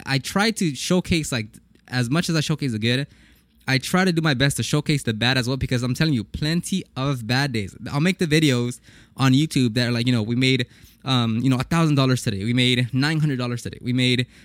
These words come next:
seven hundred dollars today. And look, those are good days. Those are great days. They're becoming more and more, um, common to hit that seven hundred and up days in revenue. But look, last, in February, we barely grazed,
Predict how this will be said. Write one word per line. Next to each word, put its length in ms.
seven 300
hundred 180
dollars 260
today. 280
And 120
look, 280
those 220
are 80
good 160
days. 260
Those 120
are 120
great 240
days. 260
They're 180
becoming 400
more 240
and 80
more, 440
um, 180
common 380
to 100
hit 140
that 180
seven 220
hundred 260
and 200
up 160
days 360
in 140
revenue. 460
But 100
look, 340
last, 420
in 180
February, 720
we 280
barely 420
grazed, 480